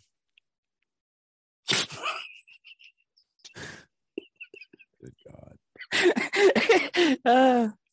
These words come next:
Speaker 1: and if
Speaker 2: Um,
Speaker 1: you're just listen-, and if you're just starting to listen to us and you're trying to get the inside joke, at one of our episodes, our super fan, Maria, had decided to count how many size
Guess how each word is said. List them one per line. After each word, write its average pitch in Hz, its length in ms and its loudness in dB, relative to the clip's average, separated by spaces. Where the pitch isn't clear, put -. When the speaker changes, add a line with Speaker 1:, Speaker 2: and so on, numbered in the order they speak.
Speaker 1:
and 113 380 0
if 220 160 2
Speaker 2:
Um, - 80 0
Speaker 1:
you're 196 100 0
just 254 300 2
listen-, 185 500 0
and 160 200 4
if 156 160 -2
you're 165 160 -2
just 165 180 -6
starting 151 320 0
to 127 140 -2
listen 117 560 -4
to 92 260 -6
us 90 360 -10
and 110 400 -6
you're 110 140 -8
trying 135 220 -8
to 127 80 -8
get 117 180 -10
the 123 80 -10
inside 113 500 -8
joke, 107 300 -10
at 139 160 -4
one 180 260 -4
of 202 120 -8
our 165 200 -2
episodes, 120 500 -8
our 117 160 -8
super 285 460 -12
fan, 98 520 -12
Maria, 127 640 -2
had 165 280 -4
decided 190 560 -2
to 139 80 -6
count 175 440 -10
how 156 220 -8
many 143 260 -12
size 110 1080 -6